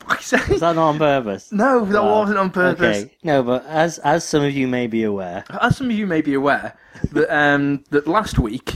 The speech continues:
Speaker 2: Yep.
Speaker 1: seeing as we're on Monday, last week there was the M-, M C M
Speaker 2: M C M.
Speaker 1: Comic Con,
Speaker 2: Yep.
Speaker 1: um, in London.
Speaker 2: Yeah,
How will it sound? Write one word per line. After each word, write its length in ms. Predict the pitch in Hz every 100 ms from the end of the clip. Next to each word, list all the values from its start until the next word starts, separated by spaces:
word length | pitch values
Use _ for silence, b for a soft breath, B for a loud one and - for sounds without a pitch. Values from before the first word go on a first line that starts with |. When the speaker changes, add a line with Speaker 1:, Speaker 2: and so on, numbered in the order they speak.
| -
Speaker 2:
Yep. 200 | 101 110
Speaker 1:
seeing 180 | 123 113
as 100 | 110
we're 100 | 107
on 240 | 104 104
Monday, 260 | 117 113 110 B B
last 220 | 170 185 180
week 260 | 135 -
there 160 | 135 127
was 220 | 127 123
the 200 | 135 131
M-, 260 | 143 143 143
M 140 | 147 143
C 80 | 110
M 20 |
Speaker 2:
M 60 | 143
C 120 | 110
M. 160 | 139 185
Speaker 1:
Comic 20 |
Con, 280 | 214 220 -
Speaker 2:
Yep. 280 | - 92 B B B 143
Speaker 1:
um, 220 | 143 147
in 140 | 143 139
London. 440 | 160 165 196 - 95
Speaker 2:
Yeah, 240 | 87